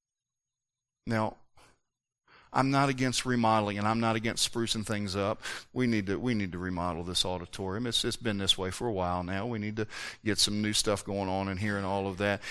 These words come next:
But here's my question. If the church burnt down tonight, would we still meet next week? 'Cause the church is still the church.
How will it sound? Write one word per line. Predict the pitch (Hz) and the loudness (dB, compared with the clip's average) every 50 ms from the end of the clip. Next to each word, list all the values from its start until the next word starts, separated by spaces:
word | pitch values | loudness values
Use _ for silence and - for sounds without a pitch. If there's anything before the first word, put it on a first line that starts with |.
| - - - - | -10 -12 -12 -6
But | - 98 | -4 0
here's | 110 147 156 135 110 | 2 2 2 2 2
my | 117 117 123 | 4 4 4
question. | 127 - - 101 95 92 - - - 92 85 80 76 - - - - - - _ _ _ _ _ - - - - - - - - - - _ _ _ - - | 4 4 2 2 2 2 2 -2 -2 -4 -6 -8 -10 -14 -18 -20 -20 -20 -20 _ _ _ _ _ -20 -20 -18 -16 -16 -16 -18 -20 -20 -20 _ _ _ -4 -2
If | - 127 - | -2 -2 0
the | - 104 | -2 -2
church | - - - 151 160 151 - | -2 2 2 2 2 2 -2
burnt | 117 107 127 120 120 - - 104 | -2 2 4 4 4 2 0 -2
down | 107 104 104 101 101 101 92 | -2 -2 -2 -2 -4 -4 -4
tonight, | - 92 87 85 82 82 78 - | -4 -2 -2 -2 -2 -2 -4 -4
would | 95 92 82 87 | -6 -6 -4 -4
we | 98 101 | -2 0
still | - - - 104 95 | 0 0 0 -2 -4
meet | 92 95 95 87 | -2 -4 -4 -4
next | 85 101 95 92 - - | -4 -6 -6 -6 -6 -6
week? | 98 98 98 - - - - - - - - - - - _ _ _ _ _ _ _ _ _ _ _ _ _ _ _ _ _ _ _ _ _ _ _ _ - - - - - - - _ _ _ _ _ _ _ _ _ _ _ _ _ _ - | -6 -6 -6 -8 -12 -20 -20 -20 -20 -20 -20 -20 -20 -20 _ _ _ _ _ _ _ _ _ _ _ _ _ _ _ _ _ _ _ _ _ _ _ _ -20 -20 -20 -18 -18 -20 -20 _ _ _ _ _ _ _ _ _ _ _ _ _ _ -6
'Cause | - - 117 107 - | 0 0 0 0 0
the | - | -6
church | - - - 127 120 104 - | -4 2 4 4 4 4 0
is | 101 - | 0 2
still | - - 113 98 | 2 2 0 -2
the | 85 78 | -2 -4
church. | - - 110 95 76 - - - - - | -4 -4 -4 -4 -4 -6 -8 -10 -12 -12